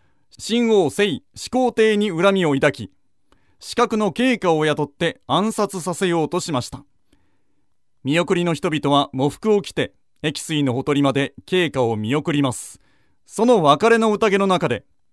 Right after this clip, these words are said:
経過は、「風蕭々として液水寒し、宗師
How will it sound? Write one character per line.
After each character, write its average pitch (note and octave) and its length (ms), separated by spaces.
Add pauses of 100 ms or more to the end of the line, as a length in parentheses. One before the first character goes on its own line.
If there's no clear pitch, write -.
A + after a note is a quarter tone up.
(100)
経 F3 220
過 B2+ 120
は、 A#2+ 240 (800)
「風 F3 340
蕭 D#3+ 360
々 E3+ 300
と D#3+ 140
し - 120
て D3+ 300 (120)
液 D#3 240
水 C3 360
寒 C#3 320
し、 - 280 (680)
宗 E3+ 280
師 B2+ 360